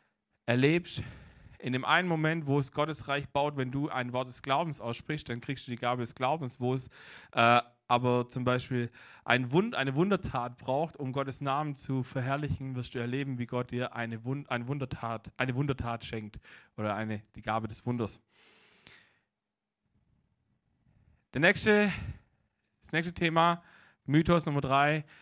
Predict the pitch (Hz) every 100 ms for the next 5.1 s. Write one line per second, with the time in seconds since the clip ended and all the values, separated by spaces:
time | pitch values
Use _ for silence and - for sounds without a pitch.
0 | _ - 139 147 - 151 175 - 165 143
1 | 131 - _ - 160 165 127 107 95 -
2 | _ _ _ _ _ _ _ _ _ _
3 | - - _ - - 190 185 180 180 202
4 | 196 190 165 175 175 - - 180 196 196
5 | 190